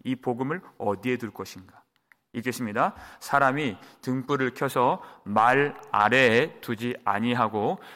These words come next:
등경 위에 두나니 이러므로 집안 모든 사람에게 비치느니라." 아멘. 그랬어요. 사람이 등불을 켜서 어디에 둡니까?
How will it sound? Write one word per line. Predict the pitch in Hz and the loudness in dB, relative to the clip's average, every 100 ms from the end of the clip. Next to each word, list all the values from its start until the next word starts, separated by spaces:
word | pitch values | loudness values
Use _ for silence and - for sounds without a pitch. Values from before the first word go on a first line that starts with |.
| - | -20
등경 | - 131 143 147 156 160 160 - | -6 -2 0 2 4 4 0 -6
위에 | 110 113 120 135 143 - | -2 0 2 0 -4 -12
두나니 | - 110 113 113 113 190 - - - | -8 -2 0 0 -2 -6 -12 -20 -4
이러므로 | 117 127 131 135 151 92 - - | 0 2 4 4 2 2 -6 -16
집안 | - 127 120 147 160 151 - - | -6 0 4 4 2 -6 -16 -4
모든 | 110 123 139 151 160 160 | 0 4 2 2 -2 -6
사람에게 | - 147 147 143 139 147 180 202 - _ _ | -8 0 2 2 0 0 0 -2 -10 _ _
비치느니라." | - 107 - - 120 113 110 110 113 113 113 117 - - - | -10 -10 -10 -6 -4 -2 -2 0 2 2 2 0 -8 -20 -10
아멘. | 101 104 110 117 120 123 123 117 | 0 2 4 4 4 4 4 0
그랬어요. | 101 - | -6 -10
사람이 | - 160 175 175 185 | -4 0 2 0 -4
등불을 | 185 139 143 160 147 139 127 | -6 -8 -6 -4 -2 -2 -4
켜서 | 147 135 135 | -8 -4 -2
어디에 | 110 135 151 | 0 0 0
둡니까? | 139 135 131 156 190 - | -2 -6 -4 -2 -2 -4